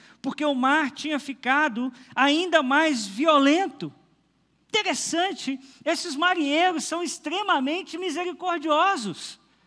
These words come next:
Lançaram a sorte, ela caiu sobre Jonas. Ah, irmão, se fosse qualquer um de nós aqui, hein?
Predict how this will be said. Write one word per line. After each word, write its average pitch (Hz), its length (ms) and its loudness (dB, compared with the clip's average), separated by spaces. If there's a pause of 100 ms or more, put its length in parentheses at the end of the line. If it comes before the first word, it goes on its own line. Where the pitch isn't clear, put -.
(400)
Lançaram 370 760 4
a 320 80 0
sorte, 269 760 0 (280)
ela 339 220 8
caiu 349 500 8
sobre 302 360 2
Jonas. 294 840 0 (1400)
Ah, 349 280 6
irmão, 277 260 4
se 285 140 -2
fosse 320 280 0
qualquer 294 340 4
um 320 80 -2
de 277 120 -4
nós 269 300 0
aqui, 277 340 0
hein? 294 420 0